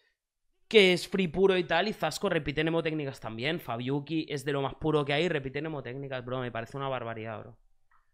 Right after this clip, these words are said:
Me parece una locura y, eh, esto, para cerrar el vídeo ya,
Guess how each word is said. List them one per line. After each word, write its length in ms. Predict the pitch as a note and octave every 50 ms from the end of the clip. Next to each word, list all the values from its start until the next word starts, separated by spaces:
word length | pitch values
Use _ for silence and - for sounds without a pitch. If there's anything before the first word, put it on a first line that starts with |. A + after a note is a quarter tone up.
| _ _ _ _ _
Me 80 | - C3+
parece 300 | C#3 C#3+ C#3+ C#3 - E3
una 140 | E3 E3+ D#3+
locura 800 | D#3+ D#3+ D#3 - D#3+ F3+ F#3+ G3+ G#3 G#3+ G#3+ A3 - - _ _
y, 260 | - D3 D3 C#3+ C#3+
eh, 220 | D3 C#3 - - -
esto, 680 | - F3+ F3 - - - - C#3 B2 A#2 A#2 - _ -
para 440 | - C#3 C3 B2+ B2+ A#2+ - - - _
cerrar 360 | - - C#3 C3 C3+ D3+ D#3+
el 140 | E3 E3 D#3
vídeo 280 | D3 D3 C#3 C#3 C3
ya, 440 | C3 B2+ C3+ E3 G3 G#3+ A#3+ B3+ -